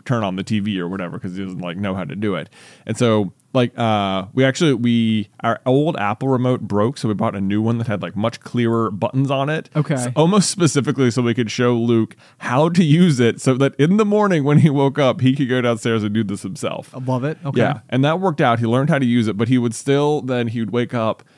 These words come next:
Speaker 1: and before he would go downstairs, he'd come wake me up and go and just inform me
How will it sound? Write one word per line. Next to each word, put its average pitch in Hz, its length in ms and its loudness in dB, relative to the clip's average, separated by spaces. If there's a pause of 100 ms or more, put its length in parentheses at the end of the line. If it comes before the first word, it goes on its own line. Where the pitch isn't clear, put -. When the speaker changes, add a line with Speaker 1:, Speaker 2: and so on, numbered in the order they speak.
(300)
Speaker 1:
and 107 340 0
before 196 380 2
he 220 120 4
would 147 120 2
go 127 140 4
downstairs, 113 460 0
he'd 117 140 -2
come 139 200 2
wake 139 240 4
me 143 160 4
up 113 140 0
and 120 140 -4
go 113 180 0
and 113 160 -2
just 117 260 -2
inform 139 640 2
me 101 320 -2